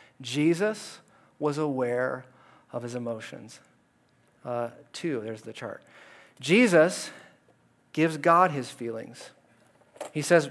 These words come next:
"My soul is overwhelmed with sorrow." He, he tells God and his community how he feels. By the way, all, all this is, is the beginning of prayer. It's just, it's prayer. I mean, you see this all throughout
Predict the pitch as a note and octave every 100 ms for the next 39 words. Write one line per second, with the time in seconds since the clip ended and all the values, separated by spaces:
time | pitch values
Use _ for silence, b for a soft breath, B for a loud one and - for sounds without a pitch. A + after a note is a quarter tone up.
0 | - C#3+ D3+ - E3+ F3 F#3+ F#3+ F3 F3
1 | F#3 F3+ G3+ F#3 F3+ F3 F3+ E3 D#3+ D3+
2 | - C3+ B2 A#2 A2 C3+ D3 - C#3+ -
3 | F3+ F#3 E3 E3 D#3+ D#3 C#3 - - C#3+
4 | D3+ E3 E3+ - D3 C3+ B2 C3 B2+ B2
5 | B2 D#2 C#2+ - - B B B B B
6 | B B B B G3 G#3+ A3 G#3+ C#3 -
7 | - _ _ _ _ C#3+ - C#3+ F3 -
8 | D3+ F#3+ G3+ F3 F#3+ G3 C3+ A#2+ - B2+
9 | C3 C3+ C#3 B2 - - A#2+ C3+ F#3 -
10 | - _ _ _ _ _ _ _ _ _
11 | - F#3+ - - D#3+ - _ _ - G3
12 | D4+ C#3+ G2+ B2+ C#3+ D3+ - G#3+ G3 -
13 | - E3 G3+ A#3+ A#3 A#3+ G3+ F#3 F#3 E3+